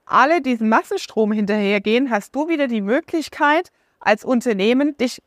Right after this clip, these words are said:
genau in die andere Richtung zu positionieren. Weil die Kunden, die Wert auf gesunde Ernährung legen, auf Nachhaltigkeit, Regionalität et cetera, die sind auch bereit,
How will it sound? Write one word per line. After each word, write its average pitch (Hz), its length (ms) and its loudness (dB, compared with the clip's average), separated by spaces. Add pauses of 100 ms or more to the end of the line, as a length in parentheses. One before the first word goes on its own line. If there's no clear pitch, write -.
(100)
genau 240 560 4
in 311 160 -2
die 269 160 -2
andere 262 380 0
Richtung 254 300 -4
zu 254 120 -6
positionieren. 254 840 -2 (380)
Weil 220 280 2 (260)
die 240 240 0 (760)
Kunden, - 540 0 (140)
die 208 220 -2
Wert 233 340 2
auf 185 320 0
gesunde 202 400 -2
Ernährung 240 520 0
legen, 202 420 -2
auf - 180 -4
Nachhaltigkeit, 208 800 0
Regionalität 226 800 0
et - 160 -6
cetera, 190 520 0 (440)
die 254 160 0
sind 311 220 -2
auch 269 140 2
bereit, 240 540 0